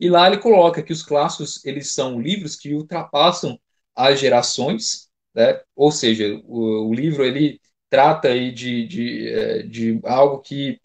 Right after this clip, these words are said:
foi sendo de geração em geração lido, né? Uma obra que trata de, de temas que são atemporais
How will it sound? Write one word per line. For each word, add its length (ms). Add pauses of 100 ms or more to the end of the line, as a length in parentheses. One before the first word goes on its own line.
(160)
foi 240
sendo 320
de 140
geração 380
em 40
geração 500 (380)
lido, 420 (220)
né? 220
Uma 200
obra 320
que 180
trata 380
de, 340
de 200
temas 420
que 80
são 280
atemporais 920